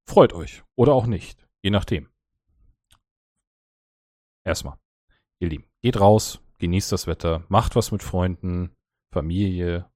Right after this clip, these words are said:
irgendwie sowas, genießt freie Zeit oder wenn ihr arbeiten müsst, ne, äh, das geht auch vorbei und dann habt ihr wieder Freizeit. Von daher schaltet einfach mal ab,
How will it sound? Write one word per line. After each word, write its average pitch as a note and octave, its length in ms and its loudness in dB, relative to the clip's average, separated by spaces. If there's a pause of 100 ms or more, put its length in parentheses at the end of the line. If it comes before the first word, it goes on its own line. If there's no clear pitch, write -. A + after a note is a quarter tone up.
(140)
irgendwie A#2+ 360 2
sowas, F#2+ 380 0
genießt A2 500 -2
freie A#2 420 2
Zeit G#2+ 440 0
oder F#2+ 220 0
wenn G2+ 100 2
ihr A2 160 0
arbeiten F#2+ 380 0
müsst, F2+ 360 -6
ne, F2 280 -4 (840)
äh, G2+ 340 8 (120)
das - 180 0
geht F2+ 160 -2
auch E2+ 140 -4
vorbei E2 420 2
und D2+ 80 -6
dann D2+ 100 -8
habt E2+ 200 -8
ihr D2+ 80 -8
wieder D2+ 180 -10
Freizeit. D#2 560 -8
Von - 260 -12
daher C#2+ 360 -10 (280)
schaltet G#2+ 400 2
einfach F#2+ 300 2
mal E2+ 160 -2
ab, - 340 -2